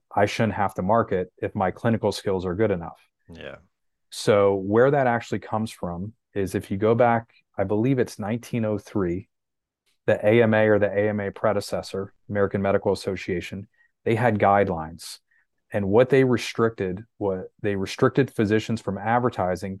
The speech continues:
Speaker 1: because, and I believe the way that the guideline reads is we want to differentiate ourselves from charlatans,
Speaker 2: Mm-hmm.
Speaker 1: right? E-, essentially a snake oil salesman,
Speaker 2: Yep.
Speaker 1: uh, at the time. So there weren't a lot of regulations, and they said, "Hey, by the way, these people are advertising.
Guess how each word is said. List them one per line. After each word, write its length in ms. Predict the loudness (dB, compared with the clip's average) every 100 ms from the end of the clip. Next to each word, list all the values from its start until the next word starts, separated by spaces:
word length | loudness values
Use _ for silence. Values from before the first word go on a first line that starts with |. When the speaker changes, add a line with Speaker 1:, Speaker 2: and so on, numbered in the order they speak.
| _
Speaker 1:
because, 560 | -4 0 0 -2 -8 -16 _ -6
and 140 | -2
I 100 | -2
believe 360 | 0 2 2 4
the 80 | 4
way 200 | 4 4
that 140 | 0
the 80 | 0
guideline 460 | 2 4 2 -2
reads 300 | -4 -6 -6 -4
is 300 | -4 -4 -12 -20 _
we 80 | 0
want 160 | 4 4
to 60 |
differentiate 580 | 4 2 2 -2 0 0
ourselves 460 | 0 -2 -2 -2 -4
from 180 | -10 -10
charlatans, 840 | -4 0 0 0 -4 -14 -16 -18 _ -14
Speaker 2:
Mm-hmm. 320 | -12 -12 -4
Speaker 1:
right? 220 | 0 0 -2 _
E-, 60 | -8 -2 -2 -2
essentially 440 | 0 -2 2 2
a 80 | 2
snake 360 | -2 -4 -2 -2
oil 200 | -2 -2
salesman, 520 | -6 -10 -10 -12 -14
Speaker 2:
Yep. 180 | -12 -14 -18 -20 _ _ _ 0
Speaker 1:
uh, 180 | 0 2
at 160 | 2
the 100 | 0
time. 360 | -6 -8 -8 -12
So 420 | 0 2 2 -2 -6
there 220 | -2 0
weren't 220 | 2 4
a 20 |
lot 180 | 4 4
of 80 | 4
regulations, 680 | 2 4 2 0 -2 -6 -6
and 100 | -8
they 60 |
said, 220 | -6 -4 0
"Hey, 220 | 2 4
by 160 | 4
the 80 | 4
way, 220 | 2 0 0
these 260 | -2 -4
people 300 | -4 -4 0
are 100 | 0
advertising. 720 | 0 -2 0 0 0 -2 -6